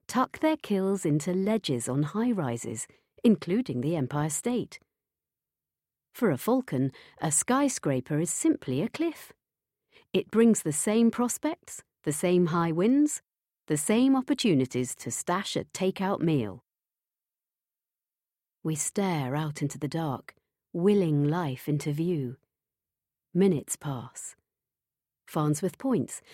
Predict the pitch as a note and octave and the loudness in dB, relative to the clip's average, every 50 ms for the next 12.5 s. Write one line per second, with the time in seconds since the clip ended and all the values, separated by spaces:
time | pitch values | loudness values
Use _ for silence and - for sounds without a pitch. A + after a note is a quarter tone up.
0 | - _ - G3+ G#3 G3 D3 A#2 A#2+ - _ _ _ _ _ - D#3 D3+ - C#3 | -10 _ 0 2 2 2 0 -2 -6 -10 _ _ _ _ _ -6 -4 -4 -4 -4
1 | B2+ A2+ A2+ - - _ _ _ _ _ _ _ _ _ _ _ _ _ _ _ | -6 -8 -8 -12 -18 _ _ _ _ _ _ _ _ _ _ _ _ _ _ _
2 | _ _ - - F#3+ G3+ A3 A3+ G#3 F#3+ G3+ F#3+ - F3+ E3+ - - - - _ | _ _ -2 0 2 4 4 4 2 0 0 -2 -2 -2 -4 -4 -6 -10 -14 _
3 | _ - G3 E3+ F#3+ - - G#3 F#3+ - - - - - D#4+ D4+ - - E3 C#3+ | _ -4 -2 -2 -2 -2 -2 -2 -2 -2 -4 -4 -4 -6 -6 -6 -4 -2 0 0
4 | C#3+ C#3+ D3 - G3 G3+ F#3+ E3 - C3 B2 A2 - - _ _ _ _ _ _ | 0 0 2 2 2 2 2 0 -2 -4 -6 -6 -8 -12 _ _ _ _ _ _
5 | _ - F#3 A3+ A#3 - - A#3 - B3 A3+ G#3+ G#3 G3 D3+ D3+ - - C#3 C3 | _ -4 -2 -2 -2 -4 -6 -6 -4 -2 -2 0 0 -2 -4 -4 -6 -6 -6 -4
6 | - E3+ E3+ - - B2+ A#2+ A#2+ B2 _ _ _ _ _ _ _ _ _ - D3+ | -4 -4 -4 -4 -4 -4 -4 -6 -10 _ _ _ _ _ _ _ _ _ -8 -8
7 | - C3 C#3+ - - - F#3+ F#3+ F#3+ F#3+ F#3+ F#3+ - F3 D#3+ F3 F#3 F3+ F3 D#3 | -6 -6 -6 -6 -4 -2 -2 0 0 0 0 0 0 -2 0 0 0 0 0 -2
8 | C#3 B2+ - - C#3 C#3 - D3+ D3+ - E3+ D3+ - - - D3 D3 - E3+ F3+ | -4 -4 -4 -4 -4 -2 -4 -4 -4 -4 -4 -4 -6 -8 -8 -8 -6 -6 -6 -4
9 | F3 D#3 B2 A2+ - - - - _ _ _ _ _ _ _ _ _ _ _ _ | -4 -4 -6 -6 -10 -12 -16 -16 _ _ _ _ _ _ _ _ _ _ _ _
10 | _ _ _ _ _ _ - - F#3 D3+ - - B3+ B3+ A3+ G3 D#3+ D3 C#3 C3 | _ _ _ _ _ _ -2 -2 0 0 2 4 6 6 8 8 6 4 4 2
11 | E3 E3 F#3 - - - D#3 C3 B2+ B2+ - D#3+ C#3+ - - - E3 D#3 D#3 D#3 | 2 2 2 0 -2 -4 -2 -2 -2 -2 -2 -4 -4 -4 -4 -2 0 0 0 0
12 | D#3 E3+ E3 D3 C3 B2 B2 A#2+ - - | 0 -2 -2 -2 -2 -2 -4 -6 -8 -10